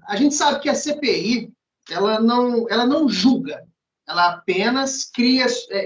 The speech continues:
é, elementos, é, é, consistentes pra que talvez até o Ministério Público faça denúncia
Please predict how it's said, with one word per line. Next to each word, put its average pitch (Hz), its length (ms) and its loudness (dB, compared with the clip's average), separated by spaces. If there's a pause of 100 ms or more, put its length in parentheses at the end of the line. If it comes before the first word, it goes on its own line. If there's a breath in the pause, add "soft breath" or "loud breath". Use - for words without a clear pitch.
é, 190 200 -2
elementos, 254 1000 -2
é, 196 120 -2
é, 185 420 -6
consistentes 269 880 0
pra 254 200 -2
que 247 100 -10
talvez 233 380 4
até 226 180 -6
o 240 80 0
Ministério 240 480 -2
Público 214 320 -10
faça 220 340 0
denúncia 196 560 0